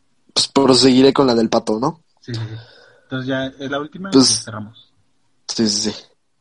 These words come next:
Speaker 1: Pues mi hermanito estaba muy chiquito, ¿no? Y, y mis papás se habían tenido que ir y nos dejaron solos a, a, a mis hermanos y a mí. Y pues ya yo tuve que cambiarle el pañal, ¿no?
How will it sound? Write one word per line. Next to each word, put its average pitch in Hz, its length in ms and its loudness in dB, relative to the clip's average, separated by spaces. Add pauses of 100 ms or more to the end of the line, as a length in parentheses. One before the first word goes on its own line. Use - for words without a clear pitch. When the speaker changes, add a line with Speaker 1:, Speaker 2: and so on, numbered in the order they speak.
(380)
Speaker 1:
Pues 135 180 4
mi 143 120 6
hermanito 143 420 4
estaba 135 360 -2
muy 139 180 -2
chiquito, 127 400 0
¿no? 127 240 2
Y, 107 540 -2
y 82 60 -4
mis 117 180 2
papás 113 240 0
se 131 60 4
habían 127 360 2
tenido 120 340 4
que 127 140 4
ir 139 220 6
y 110 80 2
nos 104 120 -2
dejaron 113 300 0
solos 113 640 0
a, 53 300 -16 (420)
a, 82 280 -8 (1160)
a 117 60 2
mis 107 160 2
hermanos 113 300 4
y 110 40 4
a 107 40 4
mí. 139 220 2 (920)
Y 123 100 4
pues 123 180 4
ya 143 160 6
yo 147 160 2
tuve 151 240 2
que 135 840 4
cambiarle 123 420 -2
el 123 100 0
pañal, 143 500 2
¿no? 139 220 -8